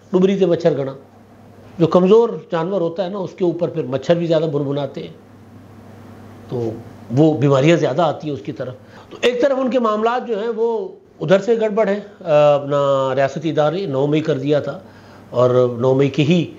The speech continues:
अ, मुकदमात उनके ऊपर चल रहे हैं, साइफर चल रहा है, सारा कुछ चल रहा है, और दूसरी तरफ इनके लोग आपस में भी लड़ रहे हैं और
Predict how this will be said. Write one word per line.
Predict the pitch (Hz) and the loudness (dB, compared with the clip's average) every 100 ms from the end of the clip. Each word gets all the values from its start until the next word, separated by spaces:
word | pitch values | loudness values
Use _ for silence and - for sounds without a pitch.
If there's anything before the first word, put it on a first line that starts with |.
| - - - | -20 -16 -2
अ, | 135 | 0
मुकदमात | 135 135 143 147 143 | 2 2 2 2 0
उनके | 143 151 | -4 -4
ऊपर | 139 | -4
चल | 139 147 | -4 -4
रहे | 135 143 135 | -4 -4 -4
हैं, | 131 | -4
साइफर | - 139 156 | 0 0 0
चल | - 143 | -2 -2
रहा | 135 | 0
है, | 143 | -2
सारा | 156 151 | 0 0
कुछ | 151 156 | 0 0
चल | 175 | 2
रहा | 196 | 2
है, | |
और | 160 | 2
दूसरी | 185 220 | 0 0
तरफ | 202 208 202 - - - 185 | 2 2 0 -12 -18 -6 0
इनके | 175 190 | 4 6
लोग | 185 | 6
आपस | 165 170 165 | 4 2 -2
में | 185 | 0
भी | |
लड़ | 175 175 | 2 4
रहे | 170 | 4
हैं | 180 | 4
और | 147 139 | 2 -4